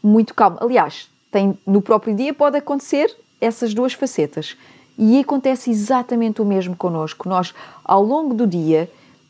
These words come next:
nós, nós estamos sempre, não é, expostos a tudo,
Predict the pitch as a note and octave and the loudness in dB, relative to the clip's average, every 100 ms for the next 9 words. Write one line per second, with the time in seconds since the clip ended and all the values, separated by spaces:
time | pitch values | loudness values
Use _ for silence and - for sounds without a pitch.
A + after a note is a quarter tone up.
0 | _ - B3 B3+ C3+ B2 B3+ C4 D#4 C#4+ | _ -2 -2 -2 -8 -2 -2 -2 -6 -6
1 | - D4+ D4 D#4 D#4 C4 C4+ C#4 - - | -4 -4 -4 -6 -4 -2 -2 -2 -6 -2
2 | E4 - - F3 - - - _ _ G3+ | -2 -2 -6 -8 -8 -12 -18 _ _ -4
3 | G3+ D#4+ G#3 D#3+ | 0 2 2 -2